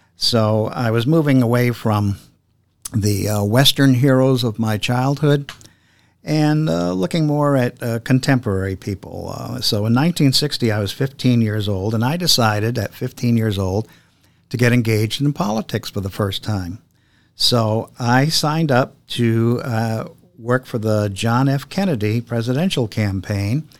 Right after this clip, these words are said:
and I was assigned the job of handing out campaign literature in my, uh, community for him, and it was specifically a flyer about what John Kennedy would do for education. Since I was a student,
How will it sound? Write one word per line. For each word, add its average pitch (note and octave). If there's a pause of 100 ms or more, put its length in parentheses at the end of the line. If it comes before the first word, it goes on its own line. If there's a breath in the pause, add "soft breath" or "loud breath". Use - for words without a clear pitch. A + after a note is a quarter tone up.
(320 soft breath)
and G#2+
I A2
was A2+
assigned A2
the A2
job A2
of G2+
handing A2+
out A2 (400 soft breath)
campaign C#3
literature G2+
in G2
my, G2
uh, G2
community F#2+
for G2
him, G2+
and G2
it -
was G2
specifically B2+
a G#2+
flyer A#2
about G#2+ (480 soft breath)
what A2+
John A#2
Kennedy G#2+
would G#2
do G#2
for G#2
education. G#2 (340)
Since -
I G2
was F#2+
a F2+
student, B2+